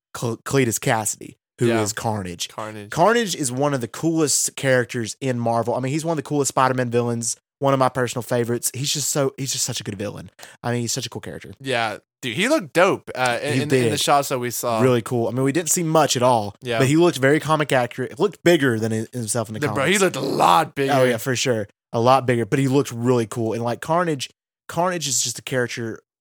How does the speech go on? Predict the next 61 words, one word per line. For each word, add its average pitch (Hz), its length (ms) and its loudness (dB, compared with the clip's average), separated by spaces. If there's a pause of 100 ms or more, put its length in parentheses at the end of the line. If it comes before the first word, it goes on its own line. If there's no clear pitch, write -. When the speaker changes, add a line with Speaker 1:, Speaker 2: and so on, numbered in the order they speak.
(140)
Speaker 1:
I 131 40 -10
mean, 131 100 -4
his 135 140 0
name 147 280 4
is 104 120 0
his 101 140 -4
character. - 440 -8
Speaker 2:
Yeah. 120 220 -2
Speaker 1:
He's 110 100 -4
full 123 260 0
of, 107 80 -4
he's 113 180 -6
Carnage. 113 460 -4 (280)
You 123 100 -4
know 123 240 2
what 123 120 -2
I - 20 -4
mean? 120 200 -4
I 117 40 -6
mean, 117 160 -6
he's 107 120 -10
full 139 200 -4
of 117 80 -8
destruction, 117 720 -4 (380)
and 110 260 -4
he's, 131 180 -6
he's 120 160 -4
a 107 40 -6
really 110 280 0
cool - 160 -10
character. 107 240 -8
So 139 100 -4
I'm 127 140 -2
super 196 360 0
excited 131 560 2
to 113 80 -6
see 120 220 -2
him 110 220 -4
finally, 131 580 2 (340)
uh, 110 220 -2
be, 110 540 -4 (360)
make 110 140 -4
his, - 320 -4
you 117 80 -6
know, 101 140 -6
big 104 200 -8
screen 104 280 -8
debut 101 240 -6
Speaker 2:
Yeah. 113 220 -4
Speaker 1:
for - 140 -10
sure. 107 280 -6
Speaker 2:
So, 135 320 -2
uh, 113 300 -2
wh-, 135 300 -4
what 185 140 0
do 247 80 -6
you 240 80 -2
think 185 300 -6
about 123 400 -2
the 120 180 -8
actor 107 640 -8